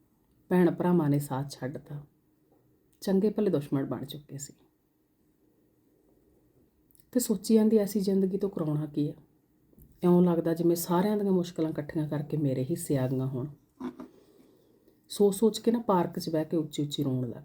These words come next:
ਗਈ। ਉੱਥੋਂ ਦੀ ਕੋਈ ਬਜ਼ੁਰਗ ਨਿਕਲਿਆ, ਉਹਨੂੰ ਪੁੱਛਣ ਲੱਗਿਆ ਵੀ, "ਬੇਟਾ, ਕੀ ਹੋ ਗਿਆ ਤੈਨੂੰ?"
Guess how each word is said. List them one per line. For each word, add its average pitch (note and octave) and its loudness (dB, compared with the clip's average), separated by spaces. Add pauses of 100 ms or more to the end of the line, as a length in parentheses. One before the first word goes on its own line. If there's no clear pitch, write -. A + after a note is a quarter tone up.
ਗਈ। - -18 (2250)
ਉੱਥੋਂ F#3+ 0
ਦੀ F3+ 6
ਕੋਈ E3 4 (360)
ਬਜ਼ੁਰਗ D3 2
ਨਿਕਲਿਆ, C3 -4 (920)
ਉਹਨੂੰ F3 2
ਪੁੱਛਣ E3 0
ਲੱਗਿਆ D#3 2
ਵੀ, E3 2
"ਬੇਟਾ, D#3 0
ਕੀ F3+ 0
ਹੋ F3 2
ਗਿਆ F3 0
ਤੈਨੂੰ?" F3+ -4